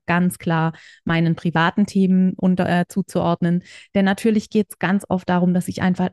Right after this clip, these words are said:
etwas Neues ausprobieren möchte, etwas Neues lernen möchte und dann noch gar nicht so richtig weiß, ob das sich in die Business-Richtung entwickelt oder ob ich dann bei einem Thema auch sage, "Nö, das war jetzt interessant, aber das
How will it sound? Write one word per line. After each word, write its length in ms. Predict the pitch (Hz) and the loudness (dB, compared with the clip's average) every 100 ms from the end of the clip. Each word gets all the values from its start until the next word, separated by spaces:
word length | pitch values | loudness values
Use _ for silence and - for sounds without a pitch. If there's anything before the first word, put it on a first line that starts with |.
| - | -4
etwas 320 | 190 180 - | -2 -2 0
Neues 240 | 180 185 - | 0 0 0
ausprobieren 640 | 190 202 - 196 180 180 185 | 0 0 -2 -6 -2 0 0
möchte, 340 | 180 - 180 | -2 -2 -6
etwas 300 | - 175 - | -4 -4 -2
Neues 320 | 180 180 190 | 0 0 -2
lernen 380 | 170 165 185 202 | -2 0 2 2
möchte 420 | 185 180 - 175 - _ _ _ _ _ _ _ 190 | 2 0 0 -2 -2 _ _ _ _ _ _ _ 2
und 120 | 170 | 4
dann 140 | 180 | 2
noch 120 | 175 | 0
gar 160 | - 165 | 0 0
nicht 160 | 190 - | 0 0
so 80 | |
richtig 380 | 185 196 - - | 0 0 -2 -6
weiß, 380 | 160 156 220 220 - - - - | -2 2 2 0 -16 -20 -16 -6
ob 160 | 185 | -2
das 160 | - 175 | 0 -2
sich 180 | 185 - | -2 0
in 120 | 185 | 2
die 100 | 160 | 2
Business-Richtung 720 | 208 254 240 - 226 - 208 | 4 4 4 2 -2 0 2
entwickelt 580 | 196 190 202 202 196 190 | 2 0 2 2 2 0
oder 180 | 175 | 0
ob 80 | 165 | 0
ich 120 | 180 | -2
dann 160 | 180 170 | 0 0
bei 120 | 170 | 0
einem 220 | 165 165 | 0 0
Thema 300 | - 175 165 | -2 -2 0
auch 60 | 156 | 0
sage, 200 | 180 247 | -2 2
"Nö, 180 | 233 226 | 2 2
das 200 | 190 - | 0 0
war 80 | 175 | -2
jetzt 180 | - | -2
interessant, 580 | - 180 - - 196 196 | -4 -4 -6 -2 -2 0
aber 120 | 175 | -2
das 160 | 170 | -4